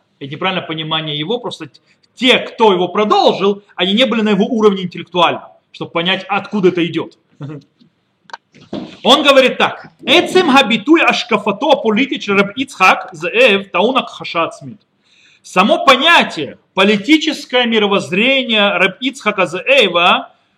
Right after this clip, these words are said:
э, и в-, то есть в-, в-, то есть в-, вынужден, то есть, э, самоотрицаться. Почему? "Уишкива ла хевра витале мимауна шел алаха бело лиштамеш бекли махшива ахарим кольше".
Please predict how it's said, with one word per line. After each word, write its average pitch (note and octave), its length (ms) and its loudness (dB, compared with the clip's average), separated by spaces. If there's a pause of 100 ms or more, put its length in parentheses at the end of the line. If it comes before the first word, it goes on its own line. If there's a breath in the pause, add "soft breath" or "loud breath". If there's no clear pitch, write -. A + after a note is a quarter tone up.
(160 soft breath)
э, E3+ 380 2 (240)
и F#3 140 -8
в-, E3 340 -10
то F#3 80 -6
есть F3 120 -6
в-, F3 160 -8
в-, D#3+ 520 -10
то E3+ 80 -10
есть D#3+ 160 -16
в-, E3 460 -4
вынужден, A#3+ 580 -2
то G#3+ 60 0
есть, D#3+ 140 -6
э, D#3+ 520 -8
самоотрицаться. G3+ 880 -2 (580)
Почему? F3 500 -8 (480 loud breath)
"Уишкива D#4 720 4
ла D#4+ 140 6
хевра A#3+ 520 0
витале A3+ 640 0
мимауна G#3 840 2
шел A#3+ 200 -4
алаха G3+ 380 0
бело G3+ 220 4
лиштамеш A3+ 460 -4
бекли F#3 360 -6
махшива F#3+ 520 -2
ахарим F#3+ 360 -2
кольше". F3+ 500 -4